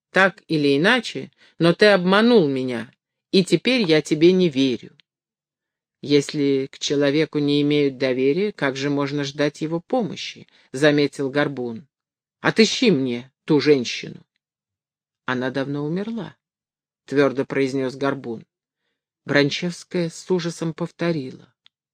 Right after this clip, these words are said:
"Умерла?" "Да, но есть ещё одна женщина, которая знавала её". "Ну что же, говори, кто она и что знает",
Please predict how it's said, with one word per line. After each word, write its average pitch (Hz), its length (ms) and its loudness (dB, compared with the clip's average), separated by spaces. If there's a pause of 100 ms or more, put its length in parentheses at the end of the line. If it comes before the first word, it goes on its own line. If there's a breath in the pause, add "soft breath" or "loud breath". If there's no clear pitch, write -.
(360)
"Умерла?" 127 800 -8 (1120)
"Да, 196 480 0 (1000)
но 156 140 4
есть 240 340 4
ещё 277 380 2
одна 147 300 2
женщина, 123 800 -4 (140)
которая 160 480 2
знавала 175 540 2
её". 117 500 -4 (580)
"Ну 170 160 2
что - 560 2
же, - 240 -16
говори, 208 600 4
кто 190 320 4
она 190 320 4
и 190 80 6
что 202 280 6
знает", 185 560 2